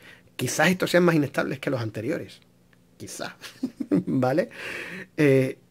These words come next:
luego n-, no han mejorado cosas como, por ejemplo, la cintura. Sigue sin tener movimiento de cintura. Este, este poco movimiento que tienes porque yo lo tengo mal metido, está mal encajado ahí, ¿vale? Pero bueno, pero en teoría, en realidad moverse, eh, no se mueve apenas. Mm,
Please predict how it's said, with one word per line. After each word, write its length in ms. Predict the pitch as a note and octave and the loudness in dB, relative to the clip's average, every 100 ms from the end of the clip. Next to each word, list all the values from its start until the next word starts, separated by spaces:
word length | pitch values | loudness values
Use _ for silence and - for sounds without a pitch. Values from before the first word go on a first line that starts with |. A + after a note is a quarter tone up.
| - | -8
luego 460 | C#3+ C3 D#3 G3 F3+ | 0 6 8 8 8
n-, 160 | D#3 D3+ | 6 8
no 140 | D3+ | 8
han 80 | D3+ | 8
mejorado 380 | F#3+ F3+ E3 C#3+ | 8 10 8 8
cosas 200 | D3 D3+ | 4 2
como, 160 | - A#2 | 2 0
por 80 | |
ejemplo, 200 | A2+ D3 | 2 4
la 80 | B2+ | 2
cintura. 360 | - G#2+ D#3 B2 | 0 0 2 4
Sigue 180 | D#3 D#3+ | 4 6
sin 140 | E3 | 6
tener 180 | C#3 C#3 | 6 6
movimiento 380 | D3+ A#2 B2+ E3 | 6 4 2 2
de 100 | C3 | 2
cintura. 540 | A2 G#2 E3 C3 - _ - - - | -2 -2 0 0 -4 _ -18 -16 -8
Este, 300 | C#3+ - D#3+ | 2 6 6
este 200 | - F3 | 6 6
poco 220 | E3 E3 | 8 10
movimiento 260 | D#3 D3+ D3 | 10 10 10
que 80 | D3 | 8
tienes 140 | D#3+ | 6
porque 160 | E3 C3 | 6 6
yo 40 | |
lo 80 | C#3 | 6
tengo 200 | C#3+ C3+ | 4 4
mal 160 | C3 | 4
metido, 380 | B2 A#2+ C#3+ E3 | 2 2 0 -2
está 180 | - - | -6 0
mal 160 | C3+ C3+ | 4 4
encajado 420 | C3 C3+ B2 B2+ | 2 -2 -2 -2
ahí, 160 | A2+ | -2
¿vale? 220 | D3 A#2+ - - - - - - - - | -2 -2 -6 -8 -14 -16 -20 -20 -20 -4
Pero 120 | A2 | 4
bueno, 160 | B2+ C3+ | 6 6
pero 120 | A2+ | 4
en 80 | G#2 | 0
teoría, 380 | A2 A2 D3 - | 0 2 2 0
en 100 | B2+ | -6
realidad 220 | G#2+ B2 | 0 2
moverse, 500 | B2 A#2+ D3 G3+ - _ | 4 4 2 -2 -6 _
eh, 440 | - A#2 A2 G#2 - _ _ | -6 -4 -2 -4 -8 _ _
no 120 | A#2+ D3 | -4 -2
se 140 | C#3 | 0
mueve 420 | B2 D#3+ B2+ - - | 0 0 -2 -8 -16
apenas. 420 | B2 C#3 F3+ A#2 - _ _ _ _ _ - - - - _ - | -6 -2 -2 -4 -10 _ _ _ _ _ -20 -20 -20 -20 _ -2
Mm, 600 | C#3 C3+ C3 A#2+ A2+ | 2 4 4 4 2